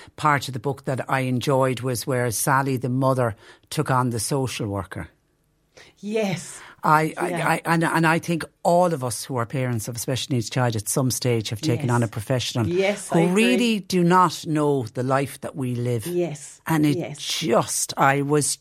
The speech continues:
Speaker 1: cheering for
Speaker 2: Oh,
Speaker 1: her. <laughs>
Speaker 2: really?
Speaker 1: I
Speaker 2: Yeah,
Speaker 1: really
Speaker 2: that,
Speaker 1: was. I really was.
Speaker 2: I enjoyed writing that with myself
Speaker 1: Yeah.
Speaker 2: because it's more conflict. And I suppose, Patricia, when you're writing a book,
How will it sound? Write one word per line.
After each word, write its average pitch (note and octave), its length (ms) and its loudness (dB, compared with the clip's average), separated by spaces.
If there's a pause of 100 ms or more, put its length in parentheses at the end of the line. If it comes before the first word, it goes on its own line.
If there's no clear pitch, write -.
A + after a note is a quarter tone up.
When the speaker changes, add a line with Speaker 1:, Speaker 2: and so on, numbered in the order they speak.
Speaker 1:
cheering G3 720 2
for B2+ 260 2
Speaker 2:
Oh, B3+ 200 4
Speaker 1:
her. B3+ 100 -2
<laughs> C4 60 0
Speaker 2:
really? A#3+ 200 4
Speaker 1:
I B3 140 10
Speaker 2:
Yeah, A#3+ 140 6
Speaker 1:
really B3+ 240 8
Speaker 2:
that, G#3+ 60 6
Speaker 1:
was. F3 320 8
I F#3+ 160 4
really G3 480 2
was. D#3 400 4
Speaker 2:
I G4 40 2
enjoyed F4+ 240 4
writing A#3+ 380 -2
that A3 200 -4
with F#3+ 140 -16
myself F#3+ 100 0
Speaker 1:
Yeah. E3+ 140 6
Speaker 2:
because C4 240 -8
it's C4+ 180 -4
more D4 260 -2
conflict. G#3+ 640 -10
And G3+ 80 -10
I G#3+ 40 -8
suppose, D4+ 440 -10
Patricia, - 480 -16
when G3 140 -8
you're G#3 100 -12
writing G#3+ 360 -8
a F3+ 40 -4
book, G3+ 300 -10